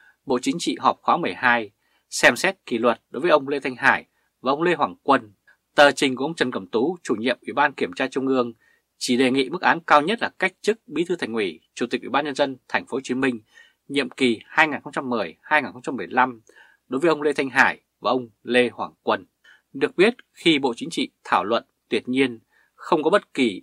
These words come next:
ủy viên Bộ Chính trị nào đề nghị xử lý ở mức cao hơn.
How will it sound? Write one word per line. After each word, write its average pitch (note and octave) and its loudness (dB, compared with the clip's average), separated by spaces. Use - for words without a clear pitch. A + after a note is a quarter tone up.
ủy G2 -10
viên B2 0
Bộ G2+ -6
Chính B2 -8
trị - -4
nào G#2+ 0
đề C3 2
nghị C3+ -2
xử - -6
lý A#2 -2
ở - -6
mức E3 -6
cao B2 6
hơn. A#2 -2